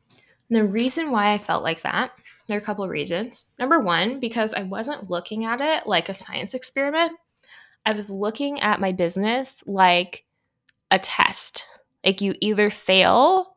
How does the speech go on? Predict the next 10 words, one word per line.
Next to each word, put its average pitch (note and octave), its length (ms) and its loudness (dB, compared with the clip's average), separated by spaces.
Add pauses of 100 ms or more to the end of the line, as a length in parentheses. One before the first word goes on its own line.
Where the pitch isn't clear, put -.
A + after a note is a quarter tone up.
or A3 200 4
you G3 640 4
get G3 160 6
it - 100 4
right, - 260 2
like F3 200 2
a - 20 4
Scantron. F#3+ 920 2 (460)
<laughs> B3 460 2 (1400)
And A3+ 760 4